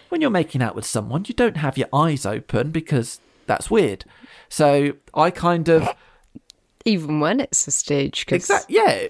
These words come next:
Speaker 1: and the audience might see and they'd be like, "Why has he got his eyes open?" But what I did was, in the scene transition, I kind of
Speaker 2: <laughs> Thought of you staring into her soul was just
Speaker 1: <laughs>
Speaker 2: hilarious to me. <laughs>
Speaker 1: I, I line her up, so I'm like, I've got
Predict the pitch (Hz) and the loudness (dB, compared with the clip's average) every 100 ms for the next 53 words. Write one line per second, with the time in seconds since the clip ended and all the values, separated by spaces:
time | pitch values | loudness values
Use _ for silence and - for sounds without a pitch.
0 | - 185 185 _ _ - 196 208 175 156 | 0 -2 -2 _ _ -2 4 4 4 0
1 | 135 156 135 - 208 147 123 123 131 123 | -2 0 0 0 2 2 0 0 0 0
2 | - 135 143 175 - - 147 156 156 107 | -4 -6 -4 -4 -6 -6 -2 -2 -2 -4
3 | - 90 - - - - 185 - 110 151 | -6 -8 -10 -20 -12 -4 0 2 2 2
4 | 117 143 151 143 139 151 147 156 151 139 | 2 0 2 0 0 -2 -2 -2 -2 0
5 | 135 113 113 151 185 - 190 165 156 - | -2 0 -4 -2 -4 0 0 2 0 -2
6 | _ _ - - - - _ - 392 277 | _ _ -14 -12 -12 -14 _ -6 -4 0
7 | 311 285 - - 262 226 202 208 226 220 | 2 2 0 0 2 2 0 0 -2 0
8 | 226 202 214 - 226 185 165 175 196 - | -2 -2 -2 2 2 2 -2 -4 -4 -6
9 | - 156 110 - - _ _ - 233 220 | -4 -2 -2 -2 -4 _ _ -4 -2 -2
10 | 196 202 - 220 208 208 - - 170 185 | -2 -4 -4 -2 -2 0 -2 0 2 4
11 | 185 175 190 180 170 165 165 139 131 120 | 4 4 4 4 4 4 4 2 2 2
12 | 160 - - - - 156 135 135 135 - | 0 -2 -16 -16 -4 2 4 4 2 2
13 | 143 - - | 0 0 -2